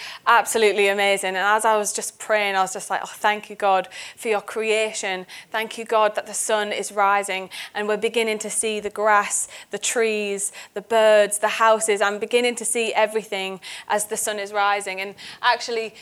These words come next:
the sun then, like, started to move over to the left here, and, and it was just behind the tree. And, and the sun's,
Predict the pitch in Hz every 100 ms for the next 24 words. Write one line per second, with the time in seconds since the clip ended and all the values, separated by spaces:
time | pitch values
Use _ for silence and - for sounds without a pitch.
0 | - - 233 269 262 240 226 220 214 214
1 | - 220 185 - 220 208 202 196 208 202
2 | 202 190 - 220 208 214 - - 214 196
3 | 190 190 - - - - 202 185 - 226
4 | - 208 208 202 196 - 214 196 196 -
5 | - - 208 - 214 214 214 - 240 226
6 | 220